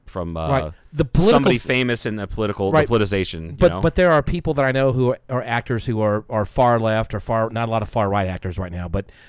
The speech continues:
Speaker 2: but that part doesn't bother me at all, what they believe in and think of. But then I just saw him go up to someone and slap the shit out of them.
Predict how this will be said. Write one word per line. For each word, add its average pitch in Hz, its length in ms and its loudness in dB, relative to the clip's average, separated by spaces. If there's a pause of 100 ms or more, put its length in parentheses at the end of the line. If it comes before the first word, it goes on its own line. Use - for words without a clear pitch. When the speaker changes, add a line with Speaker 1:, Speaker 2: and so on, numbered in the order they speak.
(160)
Speaker 2:
but 127 220 2
that 151 300 2
part 147 160 2
doesn't 120 220 0
bother 123 280 2
me 110 140 0
at 104 60 -2
all, 104 180 0
what 107 100 0
they 107 80 -2
believe 107 480 0
in 107 320 -4
and 95 140 -6
think 113 240 -2
of. 95 160 -4
But 87 100 -2
then 110 120 -4
I 107 100 -2
just 104 260 -6
saw 120 460 2 (320)
him 113 140 0
go 104 120 0
up 113 100 4
to 110 80 -4
someone 98 280 -4
and 95 80 -6
slap 117 320 -4
the 95 80 -8
shit 135 240 -4
out 104 100 0
of 92 80 -2
them. 92 300 -6